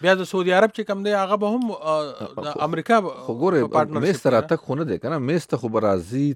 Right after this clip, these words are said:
Speaker 2: طالبان به راځي.
Speaker 1: طالبان به
Speaker 2: خو به،
Speaker 1: راځي.
Speaker 2: خو طالبان هم تا ته ووایي چې هغه نه په خپل اختیار کې دي، نه په یوې خولې دي، طالبان هسې یو نوم دی.
Speaker 1: خو
Speaker 2: اوس
Speaker 1: مثال، مثال په
Speaker 2: د-،
Speaker 1: توګه
Speaker 2: او.
Speaker 1: باندې هر، هر، هر قسمه خبر موجود دی. ځان انتظار خادم صاحب مې وخت په وخت باندې دریځونه بدلیږي. سبا که،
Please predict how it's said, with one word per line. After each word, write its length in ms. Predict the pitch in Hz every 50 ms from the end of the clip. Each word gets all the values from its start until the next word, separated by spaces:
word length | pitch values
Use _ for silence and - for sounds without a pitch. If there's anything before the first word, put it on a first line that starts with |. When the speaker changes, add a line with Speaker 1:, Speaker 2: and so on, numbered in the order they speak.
| - _
Speaker 2:
طالبان 480 | - 95 87 85 90 98 123 117 98
به 80 | 76 80
راځي. 360 | 76 71 71 73 - 62 - -
Speaker 1:
طالبان 420 | - 180 185 190 185 208 247 247
به 120 | 208 147 131
Speaker 2:
خو 60 | -
به، 60 | 127
Speaker 1:
راځي. 180 | 113 85 - 98
Speaker 2:
خو 100 | 123 123
طالبان 360 | - 139 135 131 135 156 160
هم 120 | 147 151
تا 140 | 147 143 147
ته 160 | 139 - 156
ووایي 200 | 143 127 104 87
چې 80 | - -
هغه 200 | 90 101 101 131
نه 140 | 135 135 135
په 120 | - 131
خپل 220 | 123 - - 135 127
اختیار 340 | 123 - - 151 151 147
کې 120 | 135 - 143
دي، 180 | 131 127 127
نه 120 | 117 113 120
په 120 | - 117
یوې 160 | 113 117 127
خولې 220 | 120 - - 131 139
دي، 120 | 131 127
طالبان 400 | - - 107 104 104 110 127 127
هسې 180 | 120 110 - -
یو 120 | 101 92
نوم 280 | 85 95 113 107 90 69
دی. 80 | -
Speaker 1:
خو 280 | - - _ _ - -
Speaker 2:
اوس 100 | 196 202
Speaker 1:
مثال، 260 | 220 208 - 240 233 - -
مثال 360 | 190 202 202 - 220 220 214
په 120 | 190 208
Speaker 2:
د-، 40 | -
Speaker 1:
توګه 220 | - 143 135 127 135
Speaker 2:
او. 140 | 131 180
Speaker 1:
باندې 160 | - 170 185 202 -
هر، 140 | 185 208 220 214 214 214
هر، 60 | 220 208 196 - 185
هر 60 | 190
قسمه 300 | 185 - 170 - - 135
خبر 280 | - - 139 147 147 147
موجود 280 | 143 143 143 160 160
دی. 100 | 147 151
ځان 240 | 131 147 143 143 143
انتظار 320 | 139 131 - 139 147 147 135
خادم 320 | - 151 147 147 175 170
صاحب 160 | - 156 139
مې 180 | 127 123 135 143
وخت 320 | 151 147 156 160 - -
په 80 | - 156
وخت 140 | 151 143 139
باندې 200 | 139 139 139 131 127
دریځونه 300 | 131 127 123 131 156 147
بدلیږي. 600 | 123 110 117 110 107 127 135 123 107 101 104 117 123 _ - - _ _ _ _ _ _ _ _ - -
سبا 260 | - 185 180 233 247
که، 140 | 233 -